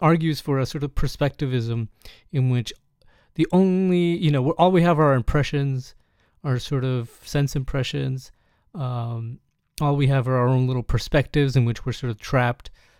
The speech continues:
Uh, there's no, there is no basic, you know, he's got an epistemology, right? Which is, we can't really know anything. And, and therefore, in a sense, he also has a kind of ontology about the world, which is,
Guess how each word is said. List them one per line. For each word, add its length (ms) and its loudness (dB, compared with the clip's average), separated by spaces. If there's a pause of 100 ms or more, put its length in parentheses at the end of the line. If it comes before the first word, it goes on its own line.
(180)
Uh, 80 -6
there's 240 0
no, 500 4 (220)
there 160 4
is 160 4
no 220 4
basic, 340 0
you 140 0
know, 80 0
he's 180 -2
got 140 0
an 120 -2
epistemology, 800 0
right? 260 -6 (180)
Which 200 -10
is, 220 -4 (420)
we 80 -8
can't 180 2
really 220 4
know 500 2 (300)
anything. 540 0 (840)
And, 720 0 (720)
and 160 0
therefore, 720 0
in 120 0
a 60 2
sense, 640 -6
he 140 0
also 240 0
has 220 0
a 60 -6
kind 180 -4
of 80 -4
ontology 680 -2
about 380 -8
the 100 -10
world, 300 -8
which 240 -10
is, 240 -10